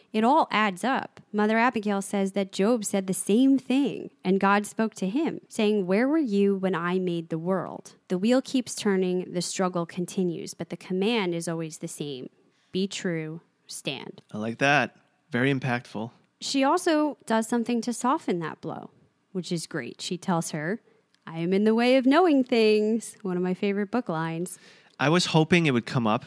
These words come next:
Speaker 2: because in all of our spoiler sections, you say that, and I keep thinking, "I hope the Clatchers know that this is part of the stand," 'cause she hasn't said it yet.
Speaker 1: A lot of our lines are directly from there, and it just gives you that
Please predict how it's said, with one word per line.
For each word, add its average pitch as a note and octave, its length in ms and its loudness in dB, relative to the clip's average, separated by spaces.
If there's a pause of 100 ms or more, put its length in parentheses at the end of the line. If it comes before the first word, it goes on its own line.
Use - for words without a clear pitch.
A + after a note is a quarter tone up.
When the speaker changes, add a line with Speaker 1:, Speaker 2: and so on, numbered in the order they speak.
(100)
Speaker 2:
because A2+ 540 -2 (220)
in B2+ 140 -2
all B2 260 4
of A#2 120 2
our A2 360 2 (100)
spoiler C#3 500 0
sections, - 600 -10 (120)
you B2+ 160 -2
say C3+ 280 2
that, G#2 300 -2
and A#2+ 140 -6
I A2+ 100 -2
keep A#2 200 -10
thinking, A#2 420 -4 (600)
"I E3 80 0
hope G#3+ 340 -6
the - 80 -12
Clatchers E3 440 -4
know B2+ 300 0
that G#2+ 300 -2
this B2+ 200 -4
is B2+ 100 -6
part D#3 360 2
of B2 140 -2
the A#2+ 80 -4
stand," C#3 640 4
'cause - 180 -2 (160)
she F3+ 140 4
hasn't F#3 200 4
said B3 240 6
it C#3+ 120 4
yet. C3+ 340 -2
Speaker 1:
A A#3+ 100 6
lot A#3+ 220 8
of C4+ 100 2
our G#3+ 140 6
lines D#3+ 640 -2
are G3+ 140 2
directly E3+ 540 0
from D#3 280 -4
there, D3+ 320 -6 (220)
and A#3+ 120 0
it B3 60 0
just C#4 220 -2
gives A#3 320 2
you G#3 120 4
that D3+ 280 0